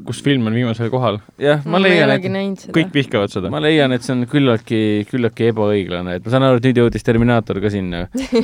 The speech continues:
Speaker 1: Terminaator on
Speaker 2: vähemalt.
Speaker 1: eelviimane.
Speaker 2: Eelviimane, jah. Mis see viimane siis on?
Speaker 1: Ongi Ühe mehe show.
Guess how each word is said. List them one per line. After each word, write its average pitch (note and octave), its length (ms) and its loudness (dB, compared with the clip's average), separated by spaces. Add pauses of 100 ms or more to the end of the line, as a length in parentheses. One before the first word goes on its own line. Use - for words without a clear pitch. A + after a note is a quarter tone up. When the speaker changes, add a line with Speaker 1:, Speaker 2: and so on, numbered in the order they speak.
Speaker 1:
Terminaator E3 320 2
on F3+ 140 4
Speaker 2:
vähemalt. B2 260 4
Speaker 1:
eelviimane. A2+ 460 2 (160)
Speaker 2:
Eelviimane, G2+ 680 -2
jah. G#2 240 -4
Mis B2+ 160 -4
see C3+ 80 0
viimane C#3 320 2
siis G#2 220 -6
on? G2+ 100 -4 (380)
Speaker 1:
Ongi C#3+ 240 0
Ühe C3 160 2
mehe B2+ 160 0
show. C#3 120 2